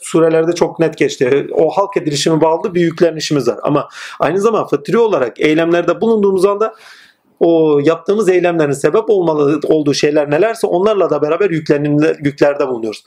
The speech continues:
O zaman ne diyor? Kimse kimsenin yükünü karşılamaz. Bu şu demek. Kimse kimsenin sıfatı ilahisi donanımında ne varsa onu yaşayamaz demektir.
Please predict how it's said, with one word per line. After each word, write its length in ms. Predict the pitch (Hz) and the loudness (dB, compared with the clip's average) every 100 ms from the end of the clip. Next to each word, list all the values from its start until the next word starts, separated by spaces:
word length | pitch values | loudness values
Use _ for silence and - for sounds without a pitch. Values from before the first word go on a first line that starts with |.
| - - | -20 -4
O 80 | 165 | 0
zaman 240 | 190 214 214 | 2 2 0
ne 120 | 220 | -2
diyor? 140 | 233 | -2
Kimse 300 | 233 233 185 | 0 0 0
kimsenin 360 | 196 170 190 190 | -2 -2 0 2
yükünü 480 | 185 202 196 247 254 - _ _ _ - | 0 0 -2 -2 -6 -16 _ _ _ -4
karşılamaz. 480 | 165 147 - 123 185 | 0 0 -2 -4 -2
Bu 80 | |
şu 180 | - 185 | 0 0
demek. 240 | 151 104 - _ - - - - | 0 -4 -14 _ -20 -20 -20 -6
Kimse 500 | - 240 - 131 - | -2 -2 0 -2 -2
kimsenin 580 | - 226 - 107 98 - _ _ - | -2 -2 -2 -4 -6 -12 _ _ -10
sıfatı 500 | - 233 190 175 156 | -2 0 0 -2 -2
ilahisi 640 | 156 214 190 160 143 135 | 0 0 0 -2 -2 0
donanımında 560 | 190 226 202 175 143 139 | 0 2 0 0 0 2
ne 180 | 196 | 2
varsa 320 | 226 147 - 156 | 2 -2 -4 -2
onu 340 | 214 180 196 | 0 0 0
yaşayamaz 640 | 139 123 - 147 135 107 | 0 0 0 0 -2 -6
demektir. 460 | - 87 - - | -14 -20 -20 -20